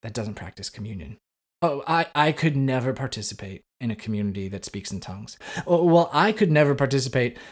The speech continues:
in a community that doesn't have a vibrant sense of worship in their community."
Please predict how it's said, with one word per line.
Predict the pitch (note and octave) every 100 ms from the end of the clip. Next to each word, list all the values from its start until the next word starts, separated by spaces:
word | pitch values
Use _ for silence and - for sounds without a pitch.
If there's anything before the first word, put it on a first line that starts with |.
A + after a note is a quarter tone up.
| -
in | C#3+
a |
community | C3+ C#3 D3 D3 C3+
that | C3+
doesn't | D#3 C3+
have | C#3
a |
vibrant | B2+ C3 C3 C3+ B2
sense | B2+ A#2+ -
of | - C3
worship | A#2 C3+ B2+ G#2 - -
in | C3
their | B2 A#2 A2+ A#2 _ -
community." | C3 B2+ A2